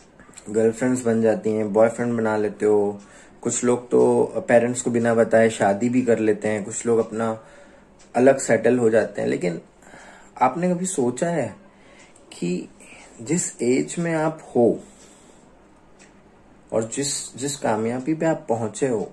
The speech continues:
उनका पहला reason तो आपके parents हैं। आपके parents नहीं होते तो आप इस दुनिया में ही नहीं होते। तो जब मैं ये चीजें देखता हूं, मैं भी बाहर पढ़ा हूं, मैंने भी बाहर job करी है, लेकिन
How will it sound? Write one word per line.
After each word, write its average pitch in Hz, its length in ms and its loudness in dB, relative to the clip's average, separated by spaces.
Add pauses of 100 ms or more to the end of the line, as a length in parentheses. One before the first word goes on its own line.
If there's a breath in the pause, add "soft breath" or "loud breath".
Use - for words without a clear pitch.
उनका 127 360 -6
पहला 127 480 0
reason 127 440 -2
तो 127 80 -4
आपके 123 260 -4
parents 104 540 -2
हैं। 98 120 -6
आपके 131 160 -6
parents 127 480 0
नहीं 147 140 0
होते 139 200 -2
तो 139 100 0
आप 139 140 0
इस 143 80 -2
दुनिया 135 400 0
में 156 120 0
ही 117 140 -6
नहीं 90 200 -6
होते। 85 300 -14 (2250)
तो 165 120 -2
जब 160 300 -2
मैं 180 140 2
ये 175 140 0
चीजें 170 420 -2
देखता - 460 -2
हूं, 147 480 -4 (2000)
मैं 135 140 4
भी 202 80 4
बाहर 151 260 2
पढ़ा 98 220 -2
हूं, 127 460 -10 (480)
मैंने 120 240 0
भी 160 120 0
बाहर 131 300 0
job 113 340 0
करी 107 260 -2
है, 117 180 -8
लेकिन 143 400 -4